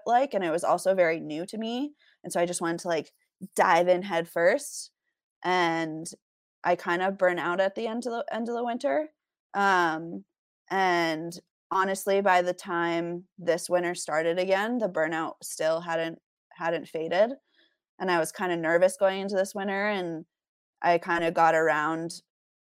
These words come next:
you know, feeling that way and, and kinda doing that to myself again by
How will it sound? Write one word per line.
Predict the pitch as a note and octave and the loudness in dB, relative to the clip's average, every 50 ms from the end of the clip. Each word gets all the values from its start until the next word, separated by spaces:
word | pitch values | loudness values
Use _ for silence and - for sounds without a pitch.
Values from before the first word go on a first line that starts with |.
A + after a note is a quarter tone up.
| _ _ _ _ - | _ _ _ _ -8
you | F#3+ F3+ F3 | -6 -4 -2
know, | E3+ D#3 D#3 E3 | 0 0 -2 -2
feeling | E3 - - A#3+ B3+ B3+ B3 A#3+ | -4 0 2 4 4 4 4 2
that | A#3+ A3+ A3 - | 0 0 0 4
way | G#3+ A3 G#3 G3 G3 G3 F#3+ F#3 F#3 - - - | 6 8 10 12 12 10 10 8 6 2 0 -2
and, | F3+ F3 E3+ E3 E3 D#3+ D#3 D3 E3 - - - _ _ _ _ _ _ _ _ _ _ _ - | -2 -2 -2 -2 -2 -4 -6 -8 -10 -12 -14 -18 _ _ _ _ _ _ _ _ _ _ _ -6
and | F3 E3+ D#3+ D#3+ D#3+ - - _ _ _ _ _ _ _ | -4 -4 -4 -4 -6 -10 -14 _ _ _ _ _ _ _
kinda | - G3 F#3 F3 D#3+ E3 F#3 _ | -10 -6 -6 -4 -4 -6 -8 _
doing | - F#3 F#3+ F#3+ F#3+ | -4 -2 -2 -2 -2
that | F3+ D#3+ - | -2 -4 -4
to | - F#3+ | -6 -6
myself | F3 E3 D#3+ - - D#3 F3 F3 - | -6 -6 -4 -2 0 0 0 0 0
again | F3 E3 E3+ E3 D#3+ D#3 D#3 E3+ E3+ | -2 0 0 0 -2 -2 -4 -4 -2
by | E3 D#3+ D#3 D3+ D3+ D3 D3+ E3+ | 0 0 2 2 0 0 -2 -6